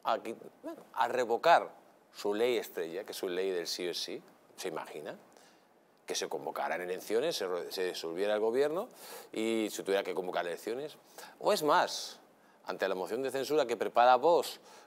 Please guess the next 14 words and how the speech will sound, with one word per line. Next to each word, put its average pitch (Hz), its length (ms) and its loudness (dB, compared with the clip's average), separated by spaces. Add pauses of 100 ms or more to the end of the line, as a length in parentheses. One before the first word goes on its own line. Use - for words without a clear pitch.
(100)
con 123 180 4
el 117 240 0
señor 117 420 0
Tamames 139 560 4
como 101 380 0 (200)
posible 120 520 0
candidato, 156 840 4 (880)
que 117 160 -2
cogieran 113 580 2
los 135 120 2
podemitas 143 680 2
y 170 140 0
que 196 180 8
votaran 147 760 8